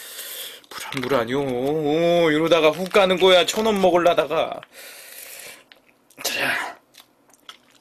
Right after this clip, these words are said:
아우, 고소해라, 고소요. 어, 그냥 이 맛이지. 치즈 덕후들. 어, 코에 막 묻네.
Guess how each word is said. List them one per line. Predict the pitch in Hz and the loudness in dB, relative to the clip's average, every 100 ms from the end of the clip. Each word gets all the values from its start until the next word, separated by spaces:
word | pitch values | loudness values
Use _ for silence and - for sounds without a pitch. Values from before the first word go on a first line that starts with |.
| - _ - - | -20 _ -14 -2
아우, | 160 220 226 214 | 4 6 6 6
고소해라, | 190 185 208 202 190 | 4 4 6 6 6
고소요. | 180 185 208 202 214 214 196 | 4 2 4 4 4 2 -2
어, | 165 190 202 202 196 | -2 2 4 4 4
그냥 | 185 185 | 4 2
이 | 170 | 2
맛이지. | 190 202 202 175 190 180 143 147 | 2 2 0 -4 -2 0 -2 -4
치즈 | - 202 180 | -6 -4 0
덕후들. | 151 - 135 113 - - _ _ _ - _ _ - - - - - - - _ _ - - _ _ - | -2 -4 -10 -10 -10 -18 _ _ _ -20 _ _ -20 -16 -16 -16 -20 -14 -14 _ _ -20 -20 _ _ -4
어, | 147 160 | -2 -2
코에 | - 339 | 0 2
막 | 240 143 | 2 0
묻네. | 151 208 170 117 | -4 0 0 0